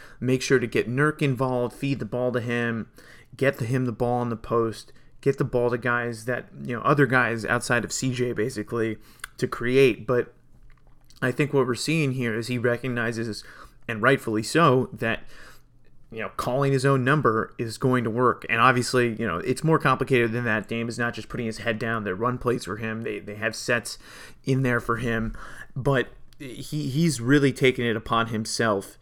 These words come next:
to elevate his level of scoring,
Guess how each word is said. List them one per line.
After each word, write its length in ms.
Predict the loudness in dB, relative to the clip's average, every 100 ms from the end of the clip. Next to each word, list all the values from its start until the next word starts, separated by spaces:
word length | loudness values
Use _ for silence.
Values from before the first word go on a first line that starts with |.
| -20 -20 -20 -16 -8
to 640 | 0 2 2 0 -2 -6 -10 -20 -20 _ -20 -20 -2 4
elevate 600 | 6 6 4 4 2 -4
his 200 | -6 0
level 300 | 0 2 -2
of 100 | -2
scoring, 640 | -4 -2 -2 -4 -6